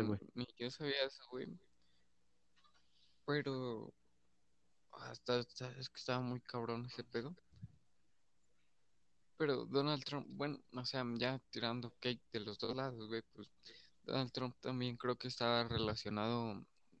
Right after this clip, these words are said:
Speaker 1: por ahí en una secta de que vendían niños y ese pedo. Entonces, pues, no hay como que ni a quién irle, güey. Pero creo yo que es como más,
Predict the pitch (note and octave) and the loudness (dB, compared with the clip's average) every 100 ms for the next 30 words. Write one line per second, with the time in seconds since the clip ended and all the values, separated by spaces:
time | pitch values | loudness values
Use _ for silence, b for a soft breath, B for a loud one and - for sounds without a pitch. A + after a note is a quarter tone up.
0 | - A2 G#2+ G#2+ A2+ A#2 A#2 A2+ A#2 - | -6 0 2 2 0 -2 -6 -8 -12 -4
1 | A2+ G2+ F#2 - - - _ - - - | 0 0 -2 -6 -14 -20 _ -20 -20 -20
2 | - A2+ G#2 G2+ G#2+ A#2 A2+ G2+ G#2 A2+ | -2 0 2 0 -2 -2 -2 -2 -2 -4
3 | G#2 - G2+ G2+ - F#2+ - - - B | -6 -8 -10 -14 -14 -14 -14 -20 -20 B
4 | B B B2 D3 - D3 - C3+ C#3 D3 | B B 8 8 10 6 6 6 10 8
5 | D3+ F3+ E3+ - - - A#2+ A2 - A#2 | 8 6 4 2 -6 4 6 6 4 6
6 | A#2 G#2+ - C3+ D#3 E3+ D#3 D3+ C#3+ D#3 | 6 6 4 6 8 8 6 6 4 0
7 | B B B D3+ B - - - - - | B B B -14 B -20 -20 -20 -20 -20
8 | - - - D#3 C#3 A#2+ C3+ D3 D#3 D#3 | -20 -20 2 4 4 0 4 6 6 4
9 | - D#3 D3+ D3 - D#3 C3+ B2 C3+ C3+ | 2 2 2 0 0 6 6 6 2 0
10 | B2+ - | -4 -8